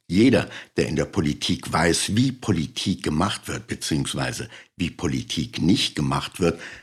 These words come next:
wird Schwierigkeiten haben, solche Texte sich selbst auszudenken, weil die nicht der Wirklichkeit entsprechen. Weder der ökonomischen, noch der politischen Wirklichkeit, noch dem, was die Menschen wollen. Also, es wird weiter aufgeführt und es kommen kleine Schnipsel,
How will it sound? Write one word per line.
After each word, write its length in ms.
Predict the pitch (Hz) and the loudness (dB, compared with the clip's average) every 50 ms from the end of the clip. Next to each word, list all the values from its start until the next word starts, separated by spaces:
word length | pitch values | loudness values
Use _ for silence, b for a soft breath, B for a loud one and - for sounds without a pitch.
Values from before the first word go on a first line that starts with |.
| B B - | B B 2
wird 160 | 143 143 139 | 2 4 4
Schwierigkeiten 840 | - - 156 156 143 143 131 - - - 110 104 98 101 110 92 | 4 4 4 4 4 4 2 2 2 2 4 4 4 2 2 0
haben, 340 | 85 90 85 82 90 90 80 B B B B B B | 2 2 2 2 2 2 0 B B B B B B
solche 420 | - - 101 - 156 - - - - | 0 2 4 4 4 2 0 -2 -2
Texte 540 | - 92 78 - - - - 71 73 71 B B B B | 0 -2 0 0 -2 -4 -2 -2 -4 -4 B B B B
sich 300 | B - - 92 - - | B -2 0 0 2 4
selbst 380 | - 110 113 - - - - - | 4 4 4 4 4 0 -2 0
auszudenken, 720 | 87 87 85 - - - 101 80 92 90 95 - 107 95 | 0 0 0 0 0 0 2 2 4 4 4 4 2 2
weil 160 | 82 78 80 78 | 2 2 2 4
die 100 | 90 90 | 6 6
nicht 240 | 95 107 107 - - | 6 6 6 4 2
der 140 | 120 113 117 | 4 4 4
Wirklichkeit 540 | 185 196 - 175 151 - - - 85 78 | 4 4 4 2 0 0 0 -4 -4 -4
entsprechen. 540 | - 82 78 - - - 92 - - - 110 B B B B B | -4 -6 -6 -6 -6 -6 -6 -4 -4 -6 -6 B B B B B
Weder 240 | B 143 135 131 98 | B 4 4 6 4
der 160 | 90 98 - | 4 2 2
ökonomischen, 680 | 98 - - 95 92 92 92 98 98 90 - - 117 113 B B B B | 0 0 2 4 4 6 6 6 6 4 4 2 2 0 B B B B
noch 240 | - 127 110 90 - | 4 4 4 4 2
der 120 | - 90 | 0 -2
politischen 640 | - - 87 78 73 73 - - 71 - - 73 69 | 0 0 0 2 2 2 0 0 -2 -2 -2 -2 -2
Wirklichkeit, 580 | 71 71 67 - - - - - 80 71 69 B B B B B | -2 -2 -2 -4 -6 -6 -4 -4 -4 -4 -4 B B B B B
noch 280 | - 98 101 101 95 - | 2 4 4 4 2 0
dem, 440 | - - - 80 82 80 73 73 - | -2 0 4 4 4 4 4 2 0
was 220 | 76 71 - - | -2 -4 -4 -4
die 100 | - 82 | -2 -2
Menschen 480 | 76 73 73 69 69 - - - 78 65 | 0 0 0 0 -2 -2 -2 -2 -2 0
wollen. 340 | 76 78 82 87 92 80 B B B B B B B B _ | 2 2 4 4 4 2 B B B B B B B B _
Also, 440 | - - 101 90 82 82 76 62 B B B B _ _ | -2 2 2 4 4 2 0 -2 B B B B _ _
es 220 | - - - - - | 0 0 0 2 2
wird 240 | 87 82 - - - | 0 0 0 -2 -4
weiter 420 | 82 - 87 - - 92 - - | -2 -2 -2 -2 -2 -4 -2 -2
aufgeführt 600 | 80 87 92 - - - 117 113 - 107 101 98 | 0 0 0 -2 -2 -4 -2 0 2 2 4 4
und 80 | 98 90 | 2 0
es 120 | - - | 0 -2
kommen 280 | - - 101 92 85 - | -2 0 2 2 2 0
kleine 420 | - 90 87 90 101 113 123 123 | -2 -2 2 4 6 6 6 4
Schnipsel, 560 | 120 - - 107 104 - - - 107 104 98 | 4 4 4 2 2 2 2 0 0 0 0